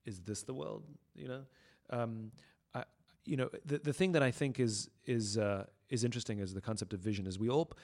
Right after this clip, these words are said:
especially this, this younger generation, uh, maybe all generations, we put, we put tremendous pressure on ourselves that we have to have vision. You don't have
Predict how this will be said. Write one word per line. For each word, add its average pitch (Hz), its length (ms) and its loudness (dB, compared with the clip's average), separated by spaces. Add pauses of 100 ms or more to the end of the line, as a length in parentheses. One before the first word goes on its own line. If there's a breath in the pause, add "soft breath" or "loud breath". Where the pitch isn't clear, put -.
(140)
especially 143 460 4
this, - 300 0 (220)
this 104 200 -2
younger 110 220 2
generation, 104 440 -2
uh, - 60 -2
maybe 240 300 -2
all 113 140 6
generations, 98 560 -6 (240 loud breath)
we 131 100 4
put, 160 320 6
we 143 100 4
put 147 200 0
tremendous 147 560 4
pressure - 360 -4
on 120 100 -4
ourselves 104 320 -2
that 110 120 -4
we 113 120 0
have 110 200 -2
to 117 80 -10
have 101 200 -6
vision. 90 340 -10 (680 soft breath)
You 123 80 2
don't 165 220 4
have - 360 -6